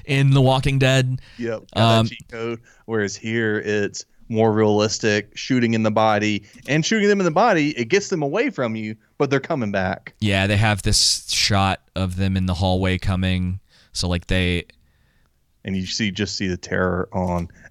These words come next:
Speaker 2: Ellie's face, like,
Speaker 1: There
Speaker 2: "Oh,
Speaker 1: it is.
Speaker 2: crap."
Speaker 1: Yeah. And,
Speaker 2: And you
Speaker 1: and
Speaker 2: kinda
Speaker 1: it
Speaker 2: see that innocence go away from her, and also that pissiness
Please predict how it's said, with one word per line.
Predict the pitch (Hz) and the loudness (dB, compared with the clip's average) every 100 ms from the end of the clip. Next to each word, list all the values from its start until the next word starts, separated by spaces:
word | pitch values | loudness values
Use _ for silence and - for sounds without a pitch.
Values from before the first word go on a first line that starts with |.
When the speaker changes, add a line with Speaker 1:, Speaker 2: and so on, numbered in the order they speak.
| - | -2
Speaker 2:
Ellie's | 92 92 90 - | 0 2 -2 0
face, | 90 98 - | 0 0 -6
like, | - | -6
Speaker 1:
There | 87 82 | -2 -2
Speaker 2:
"Oh, | |
Speaker 1:
it | 80 | -2
is. | 80 | -2
Speaker 2:
crap." | 80 71 - - | -4 -4 -10 -10
Speaker 1:
Yeah. | - 85 82 82 80 85 - - | -4 -2 -2 -2 -4 -6 -10 -6
And, | 156 170 | -4 2
Speaker 2:
And | 202 | 4
you | |
Speaker 1:
and | 196 | 4
Speaker 2:
kinda | 113 107 | 2 2
Speaker 1:
it | |
Speaker 2:
see | - 113 101 98 | 0 -2 -2 0
that | 98 92 - - _ _ - | 0 0 -2 -10 _ _ -4
innocence | 110 110 95 113 101 98 98 - - _ _ _ _ _ _ - | 0 0 0 -4 -4 -6 -8 -10 -12 _ _ _ _ _ _ -2
go | 110 101 | 2 2
away | 98 98 | 2 0
from | 101 110 | -2 -4
her, | 107 107 | -2 -2
and | 98 98 | 0 -2
also | 104 - 107 92 | -2 -4 -6 -2
that | 92 90 - _ _ _ _ _ _ _ _ _ _ _ | 0 0 -6 _ _ _ _ _ _ _ _ _ _ _
pissiness | - 110 - 117 117 120 - | -2 -2 -2 -4 -4 -6 -8